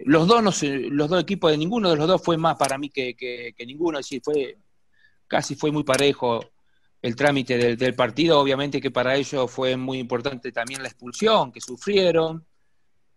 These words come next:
que, que a esa altura también ellos de alguna manera la capitalizaron también, porque hicieron un digno, un digno partido hasta los penales también, y bueno, y después obviamente todo lo que fue el penal, eh, y todo la presión que uno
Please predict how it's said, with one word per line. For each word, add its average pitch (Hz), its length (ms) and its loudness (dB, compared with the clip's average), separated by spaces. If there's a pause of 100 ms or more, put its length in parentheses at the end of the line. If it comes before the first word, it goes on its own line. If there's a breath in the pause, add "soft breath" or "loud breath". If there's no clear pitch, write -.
que, 151 640 2
que 147 120 2
a 151 80 6
esa 156 160 0
altura 147 400 0
también 143 260 -4
ellos 139 180 -4
de 127 60 0
alguna 135 220 -4
manera 135 200 -2
la 127 120 -2
capitalizaron 120 680 -8
también, 175 260 -8
porque 113 280 -14 (180)
hicieron 123 380 -6
un 117 60 -6
digno, 120 340 -2 (100)
un 123 140 -8
digno 131 260 -2
partido 139 500 4
hasta 110 200 -4
los 110 100 -4
penales 127 400 -2
también, 156 340 0
y 139 40 4
bueno, 170 180 6
y 135 60 2
después 180 260 2
obviamente 143 400 2
todo 147 140 0
lo 139 80 2
que 135 120 -4
fue 139 140 -2
el 131 60 -4
penal, 151 280 2
eh, 151 160 4 (460 soft breath)
y 131 160 -2
todo 175 640 4
la 143 220 4
presión 151 580 -2
que 143 140 -2
uno 147 500 -2